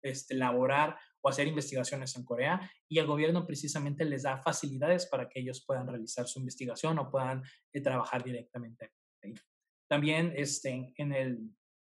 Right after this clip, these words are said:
sentido bursátil o en el ámbito bursátil, pues, se ha hecho una reducción del mínimo, eh, de la mínima cantidad monetaria para poder invertir en el país y ser considerado un inversionista en Corea. Esto ab-, abre las puertas definitivamente para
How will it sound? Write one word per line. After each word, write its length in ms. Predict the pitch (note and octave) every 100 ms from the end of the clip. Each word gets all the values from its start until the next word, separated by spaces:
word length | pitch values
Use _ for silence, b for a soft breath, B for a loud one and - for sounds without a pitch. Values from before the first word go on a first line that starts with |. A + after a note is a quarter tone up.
| _ -
sentido 480 | - C#3+ D3 D3+ D#3+
bursátil 480 | E3 - F3 D3+
o 120 | C#3 C3
en 100 | C3
el 80 | C3+
ámbito 320 | D3+ D#3 B2+
bursátil, 640 | B2 B2 D#3 D#3 C3 C3+ B B _ -
pues, 280 | C#3 - -
se 160 | -
ha 140 | C#3+ D3
hecho 200 | D3 F#3
una 120 | F3
reducción 760 | D#3+ C3+ B2+ - - D3+ E3 D#3+
del 300 | D3 C#3 C#3
mínimo, 720 | C#3+ D3+ E3 F3+ F#3+ F#3+ F#3+
eh, 560 | - C3+ B2+ B2 A#2 A#2 - _ _ _ _ -
de 140 | C#3
la 140 | C#3 C#3
mínima 320 | D#3+ F#3+ F#3
cantidad 340 | C3+ C3 C3+
monetaria 640 | D#3 E3 C3 C#3 C#3+ E3+ F3
para 220 | C3+ -
poder 360 | C3+ C3+ C3+ B B _
invertir 500 | E3 D3+ C#3 C3 D#3
en 120 | E3 E3+
el 140 | D3
país 280 | C3 C#3+ D3
y 60 |
ser 160 | D3+ -
considerado 500 | D#3+ C#3 C#3 B2+ B2+
un 140 | C#3
inversionista 720 | C#3+ C3+ B2 - B2+ C#3 -
en 100 | A2+
Corea. 400 | A2 A2+ A2+ A2 - B B
Esto 280 | D3+ - E3
ab-, 160 | C#3+ D3
abre 220 | D3+ D#3+
las 180 | D#3+ -
puertas 340 | - - D#3
definitivamente 720 | C#3+ C#3 B2+ C#3 C3 C3 C3
para 360 | - B2+ A#2